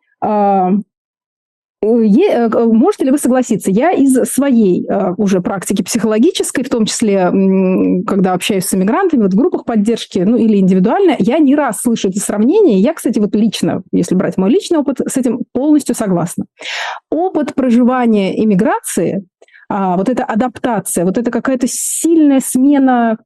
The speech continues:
а, картинки своего состояния, своей идентичности, а,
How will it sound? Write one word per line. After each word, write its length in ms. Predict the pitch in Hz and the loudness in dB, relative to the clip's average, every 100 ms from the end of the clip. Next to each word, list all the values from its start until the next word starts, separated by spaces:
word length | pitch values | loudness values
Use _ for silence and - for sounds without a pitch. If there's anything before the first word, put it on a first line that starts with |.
| _ _ - | _ _ -6
а, 540 | 220 202 190 180 175 180 - | -2 0 0 0 0 -2 -4
картинки 840 | - 277 - 262 202 - 190 175 170 | -6 -4 -2 0 0 0 0 2 0
своего 640 | - - - - 226 240 285 | -2 -8 -6 0 2 2 0
состояния, 640 | 285 - 269 254 208 196 | -2 -2 0 2 2 0
своей 240 | 226 240 | 0 2
идентичности, 840 | 247 277 269 - 202 185 - 190 - | 2 2 0 0 -2 -2 -4 -4 -4
а, 260 | - 202 | -4 -4